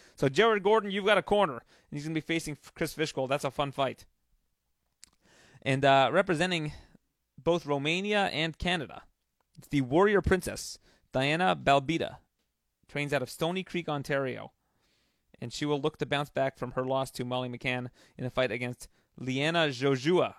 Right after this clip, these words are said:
of the Republic of Georgia, who is, uh, also coming off her first loss in the promotion to Sarah Morris back in, uh, September of last year. So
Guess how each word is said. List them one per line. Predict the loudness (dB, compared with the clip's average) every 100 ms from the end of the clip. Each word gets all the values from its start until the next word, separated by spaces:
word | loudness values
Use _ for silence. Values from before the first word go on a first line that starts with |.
| -6
of | -6 -6
the | -8
Republic | -6 -6 -4 -2 -4
of | -4 -8
Georgia, | -2 0 2 0 -12 -18 _ _ _ _ _ _ _ _ _ _ _ _ _ _ _ _ _
who | -8 -6
is, | -4
uh, | -2 -2 -4
also | -4 -4 -4
coming | -6 -4
off | -4 -4 -10 -20 _ _ _ _ _ _
her | 0
first | 0 -2 -4
loss | -6 -8 -8 -12 -10
in | -8
the |
promotion | -6 -2 -4 -4 -8
to | -10
Sarah | -6 -4 -4
Morris | -4 -6 -6 -16 -18 _ _ _ -14
back | -12 -12
in, | -14 -16
uh, |
September | -14 -14 -12 -12
of | -12
last | -12 -14 -14
year. | -20 -20 _
So | -14 -14